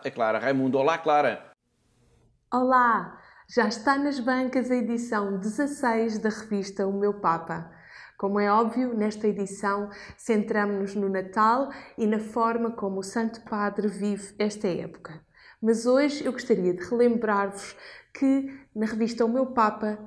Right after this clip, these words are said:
Speaker 2: temos não só imensos conteúdos exclusivos sobre o Papa Francisco, mas também alguns artigos dedicados àquelas pessoas e instituições que, inspiradas por ele, pelo Papa,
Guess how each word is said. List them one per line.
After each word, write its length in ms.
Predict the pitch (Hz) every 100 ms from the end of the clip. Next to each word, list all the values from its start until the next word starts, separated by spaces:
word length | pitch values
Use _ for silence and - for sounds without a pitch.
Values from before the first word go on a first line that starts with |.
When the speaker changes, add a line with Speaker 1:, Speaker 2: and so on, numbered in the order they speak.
| -
Speaker 2:
temos 260 | 240 226 220
não 200 | 262 262
só 440 | 262 220 190 -
imensos 560 | 214 214 233 262 247 -
conteúdos 600 | - 220 214 202 190 -
exclusivos 1000 | 202 202 - 196 190 220 208 - - - - _
sobre 360 | - 208 190
o 40 | 190
Papa 280 | 180 170 185
Francisco, 680 | 185 196 190 202 196 - - - - -
mas 180 | 240 254
também 580 | 269 277 240 240 240 240
alguns 360 | 240 247 277 269
artigos 580 | 247 - 262 233 -
dedicados 840 | 208 240 233 240 226 196 190 190 -
àquelas 480 | 202 - 226 220 220
pessoas 600 | - - - 233 233 208
e 60 | 196
instituições 1080 | 180 - 226 226 196 - 185 175 180 - 370 - - -
que, 280 | 277 277 277
inspiradas 720 | 254 247 262 262 269 226 214
por 200 | - 190
ele, 300 | 196 233 247
pelo 240 | - 180 175
Papa, 540 | 175 208 214 226 220